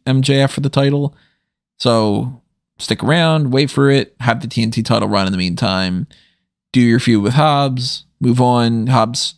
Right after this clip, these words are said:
just, you know, doesn't win. And that sucks for Hobbs.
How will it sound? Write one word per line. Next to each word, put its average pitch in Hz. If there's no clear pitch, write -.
just, -
you 85
know, 85
doesn't 92
win. 76
And 78
that 175
sucks 160
for 123
Hobbs. 147